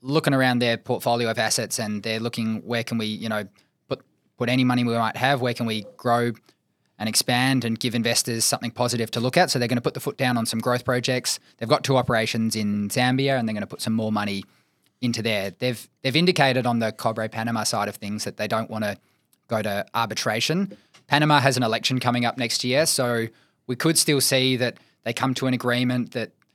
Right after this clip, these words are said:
the government gets a, a big stake in the mine and the terms are revised again.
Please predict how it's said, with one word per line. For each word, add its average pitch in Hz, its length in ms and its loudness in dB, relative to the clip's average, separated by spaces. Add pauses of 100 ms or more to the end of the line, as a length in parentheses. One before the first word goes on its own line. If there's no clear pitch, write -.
(160)
the 113 80 -16
government 123 400 2
gets 113 220 -2
a, 107 240 -2
a 110 80 -10
big 117 220 -6
stake - 600 -2
in 117 140 -4
the 117 60 -2
mine 117 500 -2
and 104 180 -6
the 104 80 -14
terms 110 560 -4
are 104 180 -4
revised 107 560 -2
again. 135 460 -4